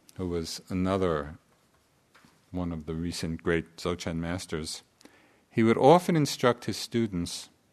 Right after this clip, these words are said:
to look for the mind. That was his instruction. Look for the mind. Can you see it?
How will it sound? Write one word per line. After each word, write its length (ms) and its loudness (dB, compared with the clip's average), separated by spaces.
to 140 0
look 380 2
for 180 -10
the 120 -6
mind. 440 -8
That 180 -6
was 160 -8
his 140 -12
instruction. 580 -14
Look 260 -8
for 140 -12
the 80 -4
mind. 420 -8
Can 220 -2
you 80 0
see 320 -4
it? 120 -12